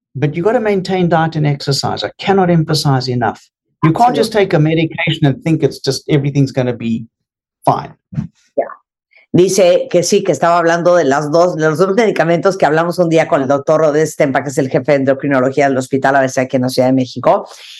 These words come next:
Speaker 2: que se puso muy de moda porque todo el mundo dijo que Kim Kardashian, para entrar en el vestido de Marilyn Monroe, se había metido Ozempic y que todo el mundo se mete Ozempic en Hollywood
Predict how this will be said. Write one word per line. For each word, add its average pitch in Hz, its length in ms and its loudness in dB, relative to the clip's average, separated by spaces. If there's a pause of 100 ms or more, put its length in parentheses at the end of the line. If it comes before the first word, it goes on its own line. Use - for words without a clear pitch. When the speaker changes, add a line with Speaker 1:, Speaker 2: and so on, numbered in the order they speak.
(200)
Speaker 2:
que 190 380 2
se 208 100 0
puso 220 260 2
muy 220 140 2
de 208 100 2
moda 175 300 2
porque 165 220 -2
todo 180 140 2
el 202 60 -4
mundo 180 280 2 (240)
dijo 170 340 0
que 151 240 0 (320)
Kim 220 220 2
Kardashian, 190 500 0
para 156 160 0
entrar 170 300 2
en 185 80 -2
el 165 100 2
vestido 180 340 0
de 170 60 0
Marilyn 165 400 2
Monroe, 156 340 2
se 160 120 0
había 151 160 2
metido 160 440 2
Ozempic 143 600 0 (300)
y 185 120 4
que 185 120 2
todo 220 360 2
el 202 120 2
mundo 196 260 2
se 185 140 0
mete 165 240 0
Ozempic 160 460 0
en 147 140 0
Hollywood 151 600 2